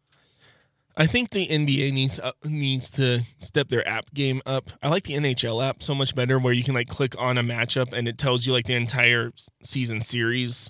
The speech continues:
between those two teams. So N B A app people, step your game up. Um, yeah, it will be interesting playing the Clippers, uh, again, seeing how we match up with them when they're fully healthy.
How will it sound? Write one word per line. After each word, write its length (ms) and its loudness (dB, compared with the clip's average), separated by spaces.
between 260 0
those 160 2
two 160 -2
teams. 460 -2
So 400 -2
N 140 2
B 140 6
A 20 2
app 180 0
people, 380 2
step 220 -4
your 100 2
game 260 4
up. 160 0
Um, 400 6
yeah, 300 6
it 80 4
will 120 4
be 220 2
interesting 460 2
playing 560 0
the 100 -2
Clippers, 640 -2
uh, 260 4
again, 480 0
seeing 760 4
how 280 4
we 160 2
match 320 -2
up 80 -2
with 140 -6
them 140 -2
when 180 0
they're 320 0
fully 320 0
healthy. 420 2